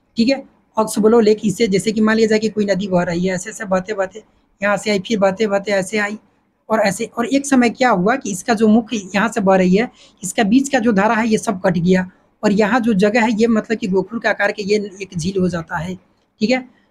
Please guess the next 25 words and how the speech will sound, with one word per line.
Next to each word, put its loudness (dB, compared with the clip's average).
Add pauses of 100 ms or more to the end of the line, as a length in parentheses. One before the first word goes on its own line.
(140)
तो -8
पढ़े 2
भी 4
होइएगा 4
जो 0
कांवर 0
झील 2
होता 2
है, -2 (360)
ठीक 4
है। -2 (320)
तो -10
कांवर 0
झील 0
कहाँ 0
है? -2
तो -6
बेगूसराय। 0 (280)
ये 4
एशिया 0
की -4
सबसे -2
बड़ी 2
जो 0
है -2